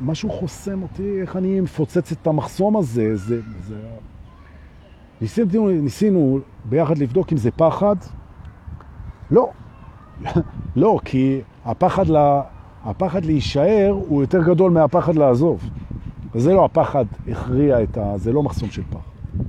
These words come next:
ואז, והנה, נזכרתי שאני רוצה להביא לכם את הטכניקה. תראו, לפעמים לפרוץ את המחסום זה לאו דווקא להבין מה הוא.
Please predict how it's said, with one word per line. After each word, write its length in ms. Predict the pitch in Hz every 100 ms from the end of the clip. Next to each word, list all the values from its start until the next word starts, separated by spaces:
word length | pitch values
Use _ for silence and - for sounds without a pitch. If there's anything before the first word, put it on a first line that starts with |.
| - 1077 - - - - - - - - - - - - - -
ואז, 720 | 175 240 220 214 190 - - -
והנה, 440 | - 135 170 139 120 - - - - - - - - - - 113
נזכרתי 680 | 117 120 208 175 160 170
שאני 280 | 165 135 131
רוצה 640 | 120 117 - 156 147 139 135
להביא 400 | 110 113 95 151
לכם 200 | 135 139 123
את 60 |
הטכניקה. 560 | 123 117 92 98 - 85 - -
תראו, 280 | - 120 175
לפעמים 680 | 147 110 127 165 214 190 196 - - - - - - -
לפרוץ 520 | 104 - 120 175 196
את 120 | 165 143
המחסום 640 | 127 - - 196 180 196 - - - - - -
זה 260 | 101 131
לאו 140 | 147 190
דווקא 360 | 156 190 -
להבין 640 | 185 165 135 104 107 170 180
מה 160 | 147 139
הוא. 240 | 135